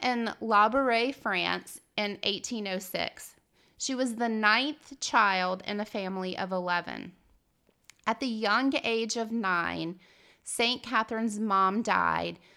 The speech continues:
leaving her to care for everyone in the home. Now, the story says that when she arrived home after her mom's funeral, she picked up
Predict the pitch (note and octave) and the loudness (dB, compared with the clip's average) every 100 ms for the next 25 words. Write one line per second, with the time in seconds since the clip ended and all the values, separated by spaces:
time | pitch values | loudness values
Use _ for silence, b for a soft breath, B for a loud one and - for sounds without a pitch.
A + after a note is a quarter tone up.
0 | b - G#3 B3+ C4+ C#4+ B3+ C4 - D4 | b -10 -4 0 0 2 0 -2 2 4
1 | A#3+ G3+ G3+ A3+ - A#3 G#3 G#3+ G#3 - | 6 2 -2 -8 -6 -2 -2 -2 -4 -2
2 | G3 G3+ G3 G3 F#3 F#3 F#3 G3 G3 E3+ | -2 -2 -4 -4 -4 -4 -6 0 0 0
3 | - F#3 F#3 _ _ B B B B B | -4 -10 -16 _ _ B B B B B
4 | A#3+ B3 A#3+ C4 - E4 D#4+ F4+ F4 - | 8 10 10 6 0 0 2 4 2 2
5 | C4 G#3+ G3 G3 G#3 G#3 A3+ A3 A3+ - | 4 6 8 4 2 0 0 -2 0 0
6 | A#3+ A3 G#3 G#3+ B3+ A#3+ B3+ G#3+ G3 G3 | 0 2 6 8 6 2 -4 -2 -2 0
7 | - G3 - A3+ A#3 G#3+ G3+ F#3 F#3+ - | 2 2 2 -4 -2 -4 0 -2 -2 -8
8 | - B3+ A#3+ F#3 E3 D#3 F#3 b b b | -6 -4 -2 -2 -2 -2 -8 b b b
9 | - - C#4 - D#4+ - B3+ A3 G#3+ | -8 -4 -2 0 0 2 6 8 6